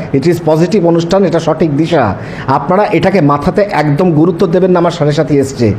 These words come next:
আপনি ফোকাস করুন আপনার কর্মের উপরে, আপনি নিজের কর্মটাকে, যেটাকে বলে স-, মানে সততার সঙ্গে আপনি করে যান। আমি আপনাকে, দেবাশিস মুখার্জি, কথা দিচ্ছি, শনি মহারাজ কিন্তু আপনাকে ভালো গুড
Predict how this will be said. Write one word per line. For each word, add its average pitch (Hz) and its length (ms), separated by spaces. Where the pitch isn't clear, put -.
আপনি 196 400
ফোকাস 190 320
করুন 208 260
আপনার 196 260
কর্মের 165 300
উপরে, 180 280
আপনি 170 200
নিজের 165 240
কর্মটাকে, 175 600
যেটাকে 160 300
বলে 170 220
স-, - 180
মানে 147 220
সততার 214 500
সঙ্গে 202 320
আপনি 190 160
করে 170 220
যান। 196 220
আমি 175 320
আপনাকে, 196 480
দেবাশিস 170 420
মুখার্জি, 180 340
কথা 151 180
দিচ্ছি, 160 300
শনি 175 280
মহারাজ 160 320
কিন্তু 156 280
আপনাকে 151 340
ভালো 135 300
গুড 170 340